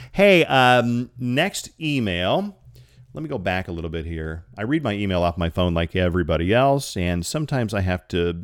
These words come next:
um, find it. Here we go. Okay, this is from Nate, um, and Nate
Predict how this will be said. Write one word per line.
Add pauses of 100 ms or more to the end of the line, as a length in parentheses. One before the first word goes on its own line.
um, (560)
find
it.
Here
we
go.
Okay,
this
is
from
Nate, (440)
um, (220)
and
Nate